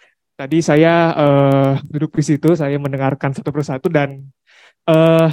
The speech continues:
cukup komprehensif dan cukup insightful. Saya jadi, eh, setidaknya merefresh otak saya lah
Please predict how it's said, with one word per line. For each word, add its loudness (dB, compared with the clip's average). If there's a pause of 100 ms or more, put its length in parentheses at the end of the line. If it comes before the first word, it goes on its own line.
(120)
cukup 0
komprehensif 0
dan 2
cukup -2
insightful. 0 (340)
Saya -4
jadi, 0
eh, -6
setidaknya -2 (240)
merefresh 0
otak -4
saya 2
lah -2